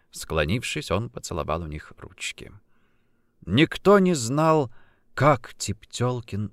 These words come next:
жаждал возрождения. «Жениться хочу», — часто шептал он, оставаясь с квартирной хозяйкой наедине. В такие часы лежал он на своём вязаном голубом одеяле, длинный, худой, с сидеющими сухими волосами.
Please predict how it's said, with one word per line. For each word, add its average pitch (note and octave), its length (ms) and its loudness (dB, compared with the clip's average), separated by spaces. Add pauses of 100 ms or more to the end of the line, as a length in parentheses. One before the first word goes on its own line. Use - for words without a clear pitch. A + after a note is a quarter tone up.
(120)
жаждал E2+ 520 -4
возрождения. D2+ 840 -10 (500)
«Жениться C3 640 -4
хочу», — - 420 -18 (360)
часто G#2+ 420 4
шептал G#2 480 4
он, A2+ 140 6
оставаясь G2+ 540 2
с - 80 -8
квартирной F#2+ 580 0
хозяйкой F2+ 540 -2
наедине. E2+ 540 -4 (720)
В - 100 -20
такие D3 440 4
часы D3 420 2
лежал C#3+ 480 6
он C#3 160 4
на B2 120 0
своём A2+ 540 0
вязаном A2 540 2
голубом G2 520 0
одеяле, G2+ 720 -2
длинный, G#2+ 680 -6
худой, G#2 640 2
с - 60 -8
сидеющими A2+ 880 -2
сухими G#2 500 -6
волосами. F#2 800 -2